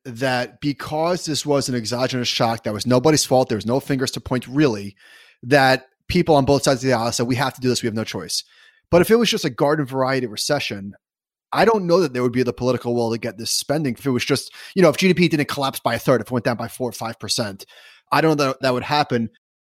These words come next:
Oh, and then furthermore, Ben actually had an interesting idea. What if there were some guidelines, say, for example, if unemployment hits eight percent,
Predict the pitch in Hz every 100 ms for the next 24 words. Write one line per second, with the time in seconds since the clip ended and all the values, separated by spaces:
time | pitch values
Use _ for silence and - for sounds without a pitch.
0 | _ - 208 170 160 - 254 254 165 143
1 | 139 - _ _ _ _ - 117 240 311
2 | 294 - 175 165 143 135 - 151 151 -
3 | 151 127 120 117 92 - _ _ _ -
4 | 135 143 302 349 - 208 202 160 - 165
5 | 151 139 135 _ _ - 151 127 135 117
6 | 98 98 98 - - - 170 147 143 170
7 | 160 127 151 131 117 101 - - _ _
8 | _ _ _ - 214 - - - _ _
9 | _ 165 170 - - 160 160 160 - -
10 | 147 - - - _ _ _ _ _ -
11 | 170 151 - 95 -